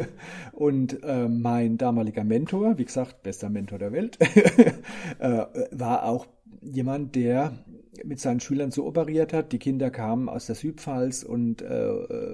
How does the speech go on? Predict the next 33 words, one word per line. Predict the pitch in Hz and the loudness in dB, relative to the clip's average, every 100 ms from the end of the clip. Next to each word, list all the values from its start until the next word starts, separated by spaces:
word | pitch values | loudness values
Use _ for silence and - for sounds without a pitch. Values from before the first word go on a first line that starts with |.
| 85 101 92 110 | -10 -10 -10 -8
so | 123 | -6
richtig | 110 117 113 | -6 -6 -8
Hochdeutsch | 113 120 131 123 123 - - - - - - | -6 -6 -2 -2 -4 -12 -20 -20 -20 -20 -6
konnte | 120 113 117 | -4 -4 -6
vor | - - | -6 -2
allen | 117 117 | 0 0
Dingen, | 117 120 117 120 | 0 0 -2 -4
äh, | - 95 104 113 | -6 -4 -4 -4
so | 117 113 | -6 -8
die | 120 | -8
ganze | 117 110 - | -6 -6 -6
Garde | - 220 240 226 | -2 0 2 0
aus | - 226 - - | -2 -6 -8 -10
Herxheim | - 123 - 127 117 117 87 - - - - _ - - | -6 -6 -4 -2 -2 -2 -6 -14 -20 -20 -20 _ -20 -8
überhaupt | 117 - 120 - | -6 -2 -4 -2
nicht. | 143 - - | -4 -4 -4
Ähm, | 123 127 123 - - - - | -2 -2 -4 -8 -20 -20 -10
und | |
dann | 117 | -6
hat | 113 117 | -4 -4
er | |
den | 117 127 | -2 -4
Kindern | 143 135 127 | -2 -2 -2
immer | 127 | -2
gesagt, | - 123 - - | -2 -4 -4 -6
„Ach, | 127 - - - | -8 -8 -18 -8
weißt | 113 | -8
du | 107 | -6
was, | 110 - | -6 -6
sag | - 101 | -8 -6
so | - - | -6 -2
Hochpelzisch.“ | 127 - - 110 - - - - - | -2 -2 -4 -4 -4 -12 -16 -20 -20
<laughs> | - | -8